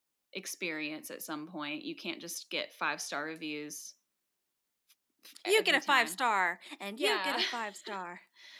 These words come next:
Speaker 1: It's
Speaker 2: Yeah,
Speaker 1: not
Speaker 2: it's fine.
Speaker 1: realistic. We
Speaker 2: I
Speaker 1: got
Speaker 2: get
Speaker 1: a
Speaker 2: it. I
Speaker 1: couple
Speaker 2: mean,
Speaker 1: of
Speaker 2: we're
Speaker 1: bad
Speaker 2: not,
Speaker 1: ones.
Speaker 2: yeah, we're not gonna be everybody's cup of tea, but nobody is anybody's, nobody is everybody's cup of tea.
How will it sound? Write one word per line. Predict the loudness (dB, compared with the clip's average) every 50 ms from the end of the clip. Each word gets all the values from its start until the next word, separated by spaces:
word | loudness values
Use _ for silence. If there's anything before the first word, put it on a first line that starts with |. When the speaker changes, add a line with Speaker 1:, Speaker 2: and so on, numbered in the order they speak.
| -18 -18 -12
Speaker 1:
It's | -2 4
Speaker 2:
Yeah, | 6 8 8
Speaker 1:
not | 8 8 6
Speaker 2:
it's | 6 4
fine. | 4 6 6 6 6 4
Speaker 1:
realistic. | 2 0 -2 -4 -6 -8 -8 -8 -8 -8 -10 -12 _ -20 -20 -20 -20 -20 -20 -20 -20 _ _ _ -4 2 4
We | 6
Speaker 2:
I | 8
Speaker 1:
got | 8 8
Speaker 2:
get | 8
Speaker 1:
a | 8
Speaker 2:
it. | 8
I |
Speaker 1:
couple | 6 6 4
Speaker 2:
mean, | 4 4
Speaker 1:
of | 6
Speaker 2:
we're | 6
Speaker 1:
bad | 6
Speaker 2:
not, | 6 6 4 4 0
Speaker 1:
ones. | -4 -10 -12 -14 -14 _ _ _ _ _ _ _ _ -6
Speaker 2:
yeah, | -2 2 2 2 2 0 0
we're | 0
not | 0 0 0
gonna | -2 -2 -2
be | 0 0
everybody's | 0 0 0 -2 -2 -2 -4 -4 -6
cup | -6 -8 -6 -6
of | -8
tea, | -8 -8 -8 -8 -8
but | -6 -6 -6 -6 -6 _ _ _ _ _ -8
nobody | -6 -4 -4 -2 -2 -2 -2 -2 -2 -2 -4
is | -4 -6 -6
anybody's, | -8 -6 -6 -6 -4 -4 -4 -4 -4 -6 -8 -8 -10 -10 _ _ _ _ _ _ _ _ _ _ _ _ _ 0
nobody | 2 2 4 6 4 4 4 4 0
is | 0 0
everybody's | 0 0 -2 -4 -2 -2 -2 -2 -2 -4 -8
cup | -8 -10 -10 -12
of | -12 -14 -14
tea. | -12 -12 -12 -12 -14